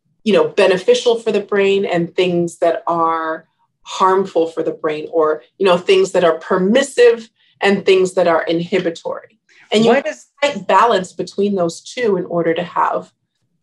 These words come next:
Speaker 1: you know, good function.
Speaker 2: Yeah. In this case, this is, why does the nogo change its behavior in the adult brain? There must be a reason.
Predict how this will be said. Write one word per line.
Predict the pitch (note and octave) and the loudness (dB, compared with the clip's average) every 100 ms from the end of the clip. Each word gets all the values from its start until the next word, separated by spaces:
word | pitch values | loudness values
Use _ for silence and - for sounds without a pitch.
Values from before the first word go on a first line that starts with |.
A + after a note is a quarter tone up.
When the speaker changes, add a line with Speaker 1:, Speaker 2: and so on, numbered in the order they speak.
| - | -4
Speaker 1:
you | G#3 | -4
know, | - - - | -4 -10 0
good | G3+ G3 | 2 2
function. | G#3+ A3+ A3 - - - _ _ _ _ _ | -2 -2 -4 -10 -20 -20 _ _ _ _ _
Speaker 2:
Yeah. | C#3 E3+ B2 - - - - - | -2 0 0 -4 -16 -20 -20 -4
In | G#3+ A#3 | 0 2
this | D#4 | 0
case, | - F#3+ B2 | 0 0 0
this | G#3 F#3 | 0 -4
is, | E3+ - - | -6 -10 -8
why | C#3 D#3 G#3+ C#4+ | -4 0 0 2
does | B3+ G3 | 0 0
the | F#3+ | 0
nogo | F3 E3 D#3+ D#3+ C#3+ - | 2 2 2 4 2 0
change | - - D#3+ E3 | -8 -4 -2 -2
its | D#3 - | -4 -4
behavior | C3+ A#2 D3+ D3+ C3+ C3+ | -6 -2 -2 -2 0 0
in | B2 | 2
the | A#2 | 0
adult | G#2 A#2+ A#2+ G2+ | 0 0 0 0
brain? | A#2 A2+ G2+ | -2 -2 -2
There | A#2+ | 0
must | C#3 - | -2 0
be | C#3+ | 0
a | A2+ | 0
reason. | G#2+ C3+ C3+ A#2 G#2+ G#2 G#2 | 0 0 0 0 -2 0 -2